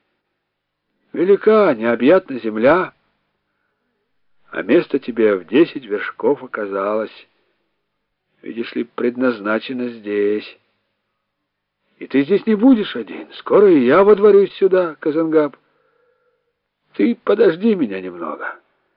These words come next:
И не сомневайся. Если только беды какой не приключится,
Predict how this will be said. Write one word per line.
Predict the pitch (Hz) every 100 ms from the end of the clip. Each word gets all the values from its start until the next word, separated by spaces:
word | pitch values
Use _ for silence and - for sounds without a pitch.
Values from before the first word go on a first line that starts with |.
| _ _ _ _ _ _ _ _ _ -
И | -
не | 113 131
сомневайся. | 160 160 175 196 156 - - - _ _ _ _ _ _ _ _ _ _ _ _ _ _ _ _
Если | - 175 - -
только | 190 220 208 - 196
беды | 143 196 160 185 214 175 _ -
какой | 143 - - 151
не | 135 127
приключится, | 131 117 117 - 233 - - -